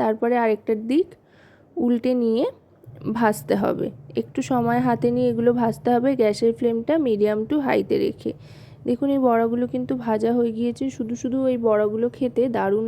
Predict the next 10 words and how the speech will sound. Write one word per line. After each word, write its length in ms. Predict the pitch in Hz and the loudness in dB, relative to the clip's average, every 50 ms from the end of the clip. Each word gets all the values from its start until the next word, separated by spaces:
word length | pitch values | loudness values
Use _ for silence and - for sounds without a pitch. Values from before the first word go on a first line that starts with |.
| 226 226 | 0 -2
লাগে। 160 | 233 233 240 240 | -2 -2 -2 -2
এই 40 | 220 220 | -2 -2
দেখুন 180 | 214 220 240 233 214 214 | -4 -4 -4 -6 -6 -6
একটা 160 | - - 233 226 220 | -6 -6 -6 -6 -4
ভেঙে 320 | 220 233 226 220 220 214 240 294 311 - | -2 -2 -2 0 0 0 0 0 0 0
দেখিয়ে 300 | 190 - - - - 214 208 | -2 -2 -4 -4 -4 -4 -2
দিচ্ছি। 440 | 285 320 - - - - - - 302 415 480 - - - - - - - - - - - - - - - - - - - - - - - - - - - - - - - - - - - - - - - - - - - - - - - - - - - - - - - - - - - - - - - - - - 269 | -4 -6 -6 -10 -16 -10 -6 -4 -4 -4 -4 -8 -14 -16 -16 -16 -14 -14 -14 -14 -14 -12 -12 -10 -10 -10 -10 -10 -12 -12 -14 -14 -14 -14 -12 -12 -12 -12 -12 -14 -14 -16 -16 -16 -14 -14 -14 -14 -12 -12 -12 -10 -10 -10 -10 -10 -12 -12 -14 -14 -14 -14 -12 -12 -12 -12 -12 -12 -10 -8 -8 -8 -8 -8 -4 0 2 2
এবার 240 | 262 247 233 233 254 262 226 214 | 2 4 2 2 0 0 -2 -4
দিয়ে 160 | 226 220 220 214 220 | -4 -4 -2 -2 -4
দিচ্ছি 300 | 220 - - - - | -6 -8 -10 -10 -6